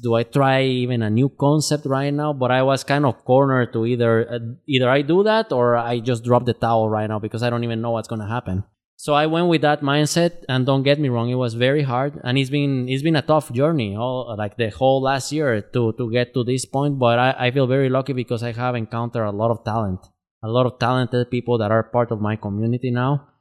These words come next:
My team has grown because we cross paths, you know, and they believe in the stuff that we're doing, and they've been helping me kind of continue to shape the direction of where we're going with all of this.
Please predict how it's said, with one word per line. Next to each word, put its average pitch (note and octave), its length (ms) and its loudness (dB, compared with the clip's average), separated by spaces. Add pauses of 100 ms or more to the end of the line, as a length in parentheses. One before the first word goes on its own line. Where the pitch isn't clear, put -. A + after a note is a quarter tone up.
(260)
My A2 160 -2
team A#2+ 320 -2
has A#2 240 -4
grown A2+ 320 0
because A2 560 -2 (580)
we A2+ 240 -6
cross B2 260 0
paths, - 540 -8 (100)
you G#2+ 160 -10
know, B2 400 -6
and G2+ 720 -4
they A2+ 160 0
believe A#2+ 380 -2
in G#2 260 -2
the G2+ 80 -2
stuff B2 280 -2
that G#2+ 120 -2
we're A2 140 2 (140)
doing, A2 280 -2 (540)
and B2 120 0
they've B2+ 140 4
been B2+ 160 2
helping C3+ 560 2
me A2+ 400 0
kind D3+ 180 4
of A2+ 440 0 (800)
continue C3+ 500 2
to A#2+ 100 -6
shape B2+ 320 -2
the B2 80 0
direction A2+ 580 -4
of F3+ 120 -4
where F3+ 180 2
we're F3+ 160 2
going F3 340 2
with D3+ 200 0
all E3 180 -2
of F3 80 -4
this. G3 360 -6